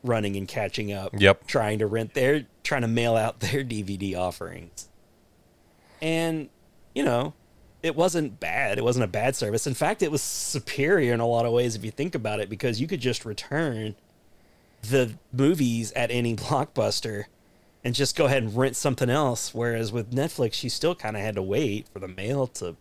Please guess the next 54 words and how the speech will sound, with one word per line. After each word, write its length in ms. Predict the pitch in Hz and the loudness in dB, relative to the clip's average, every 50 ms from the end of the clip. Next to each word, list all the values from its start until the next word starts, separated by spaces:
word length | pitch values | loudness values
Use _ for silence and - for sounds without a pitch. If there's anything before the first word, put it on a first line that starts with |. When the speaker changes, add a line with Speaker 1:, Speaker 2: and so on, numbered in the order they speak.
| _ - | _ -8
Speaker 1:
drop 240 | 104 90 90 92 - | -6 -6 -6 -6 -8
it 80 | 92 82 | -10 -8
off 320 | 87 90 95 104 101 - | -8 -6 -6 -6 -8 -10
and 120 | - - - | -14 -14 -12
pick 200 | - 95 - 90 | -10 -10 -8 -10
it 80 | 87 | -8
up. 220 | 90 95 104 - - _ _ _ _ _ _ | -8 -6 -8 -8 -10 _ _ _ _ _ _
And 120 | - 131 147 | -2 0 0
they 80 | 151 | 2
gave 160 | 147 180 185 180 | 2 2 4 4
you 100 | 180 165 | 4 4
those, 180 | 151 139 120 | 4 4 4
like, 220 | 139 123 113 - 107 | 2 0 0 -2 -2
next 380 | 107 104 117 123 123 - - | -2 0 0 0 -2 -2 -2
day 260 | - 127 120 117 110 | 0 0 2 2 0
air 180 | 113 113 113 104 | 0 0 -2 -2
little 220 | 110 123 113 113 104 | -2 0 0 0 0
envelopes. 460 | 107 117 120 113 104 101 95 98 - - | 0 0 2 2 0 0 0 -4 -4 -2
So 100 | - 156 | 0 2
it 100 | 233 320 | 2 2
was 100 | 247 - | 0 -2
speedy. 760 | - - - - - 123 131 185 170 110 95 101 101 110 - _ _ _ _ _ _ _ _ _ _ _ _ _ _ _ _ _ _ _ _ _ _ _ _ _ _ - - - | -4 -6 -6 -8 -6 -6 -4 -4 -4 -4 -6 -8 -8 -12 -14 _ _ _ _ _ _ _ _ _ _ _ _ _ _ _ _ _ _ _ _ _ _ _ _ _ _ -20 -12 -8
But 160 | 107 107 - - | -8 -8 -6 -4
why 180 | 113 113 135 | -2 0 0
did 140 | 165 170 151 | 0 -2 -2
Blockbuster 640 | - 156 165 185 175 - 196 202 - - - 214 - | 0 2 2 2 2 2 2 2 2 2 0 -2 0
fail? 580 | - - 196 233 269 277 247 170 127 - - - - _ - - - | 0 0 0 2 2 2 2 0 0 -2 -6 -10 -20 _ -20 -20 -6
They, 200 | - 131 127 120 | -2 -2 -2 -2
'cause 260 | 113 - 131 123 110 | 0 0 0 0 0
they 100 | 120 120 | 0 2
were 100 | 135 143 | 2 2
the 120 | 147 160 139 | 2 0 -2
second 400 | - - - 139 - 156 - 127 | -2 -2 -2 -2 -2 -4 -6 -4
ones. 540 | 117 123 160 185 - 110 98 98 95 - - _ _ _ _ _ _ _ _ _ _ _ _ _ _ _ _ _ | -4 -2 -2 -4 -4 -6 -8 -10 -10 -12 -16 _ _ _ _ _ _ _ _ _ _ _ _ _ _ _ _ _
Well, 140 | - 320 320 | 4 4 4
all 60 | 294 | 4
these 160 | 285 240 180 | 4 4 4
other 160 | 185 180 175 139 | 4 4 4 2
<laughs> 80 | - | 2
streaming 300 | - 170 151 180 165 127 | 2 4 4 4 4 2
services 500 | - - 147 135 135 139 - - 135 117 | 2 4 4 4 6 4 4 2 2 4
are, 200 | 123 117 113 104 110 - - | 4 4 4 2 2 0 2
uh, 120 | 127 120 | 2 2
just 360 | 110 123 120 127 - - - | 2 0 0 0 0 0 -2
inevitably 520 | 131 113 110 110 107 107 120 107 104 110 101 | 0 2 2 2 2 2 2 0 0 0 0
gonna 200 | 110 110 101 95 | 0 0 -2 -2
fail, 520 | - - - 110 104 98 101 101 104 107 | -4 -6 -4 -2 0 2 2 2 2 2
and 100 | 101 104 | 2 0
it's 100 | 104 - | 0 0
just 160 | - 131 - - | 0 0 0 0
gonna 120 | 139 117 | 0 0
be 120 | 107 95 | 0 0
Netflix 600 | 90 87 95 98 - - 104 95 98 - - - | -2 -2 -4 -6 -6 -8 -8 -8 -8 -8 -8 -6
left. 400 | - 104 98 117 - - - - | -4 -2 -2 -2 -2 -4 -8 -12